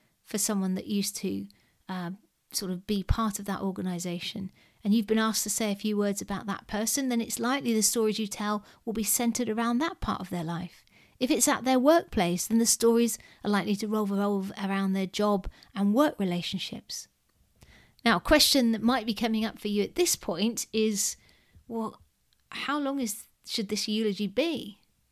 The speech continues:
Well, the length can be influenced by a variety of factors, including the wishes of the person who's passed, their family, the specific circumstances of their passing,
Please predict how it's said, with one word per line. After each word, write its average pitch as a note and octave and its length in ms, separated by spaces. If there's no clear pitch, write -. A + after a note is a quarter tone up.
Well, F#3+ 380
the A#3+ 140
length C#4 480
can D4 340
be C#4+ 120
influenced F#3+ 800
by F3+ 160
a F3+ 60
variety F#3 500
of E3+ 60
factors, - 600
including F#3+ 540
the F3+ 100
wishes F3+ 340
of F3+ 120
the F3 60
person G3 460
who's F3 200
passed, - 640
their F#3 180
family, G3+ 720
the - 80
specific - 760
circumstances A#3 1040
of G#3+ 100
their G#3+ 160
passing, A3 580